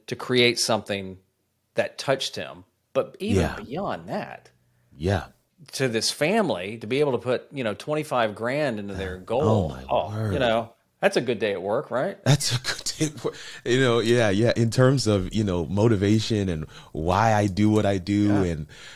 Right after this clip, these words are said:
Speaker 2: you know, how I got into it. This is, this is the crux of it right here. I love that example.
Speaker 1: Yeah.
Speaker 2: I'm just
Speaker 1: Yeah.
Speaker 2: speechless, right? I'm
Speaker 1: Yeah.
Speaker 2: just, wow.
Speaker 1: Um,
Speaker 2: Wow.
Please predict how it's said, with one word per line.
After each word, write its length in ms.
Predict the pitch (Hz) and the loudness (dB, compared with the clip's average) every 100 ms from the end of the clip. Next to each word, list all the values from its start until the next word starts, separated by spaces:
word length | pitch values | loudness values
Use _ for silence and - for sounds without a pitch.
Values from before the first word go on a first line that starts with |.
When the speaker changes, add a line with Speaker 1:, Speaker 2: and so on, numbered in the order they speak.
| - | -4
Speaker 2:
you 100 | - | 2
know, 120 | 107 | 2
how 180 | 92 113 | 4 4
I 80 | 113 | 4
got 180 | 113 104 | 2 0
into 140 | 98 | -2
it. 120 | 85 90 | -2 2
This 220 | 143 190 | 2 2
is, 240 | 131 85 | 0 -2
this 340 | - 78 127 202 | -10 -2 0 0
is 120 | 156 | 0
the 100 | 135 | -2
crux 380 | - 127 160 - | 0 0 0 -2
of 120 | 85 | -4
it 80 | - | -2
right 220 | 76 71 | -2 -2
here. 160 | 76 80 | -2 0
I 180 | 107 | 2
love 600 | 110 87 90 92 98 127 90 | 4 4 4 2 0 -2 -2
that 260 | 80 73 | -4 -4
example. 480 | 78 - 101 101 78 | -8 -6 -6 -4 -2
Speaker 1:
Yeah. 120 | 92 | -2
Speaker 2:
I'm 120 | 92 | -2
just 240 | 82 98 98 | 0 -2 -2
Speaker 1:
Yeah. 80 | - _ | -10 _
Speaker 2:
speechless, 720 | - - 135 139 87 69 - | -4 0 2 2 0 -2 -4
right? 240 | 71 76 71 | -2 0 0
I'm 80 | 90 | 0
Speaker 1:
Yeah. 60 | |
Speaker 2:
just, 180 | 92 - - _ - | 0 -2 -12 _ -6
wow. 440 | - - - - _ _ _ - | -2 -2 -4 -12 _ _ _ -6
Speaker 1:
Um, 180 | 107 104 101 | -2 0 -2
Speaker 2:
Wow. 220 | - | -6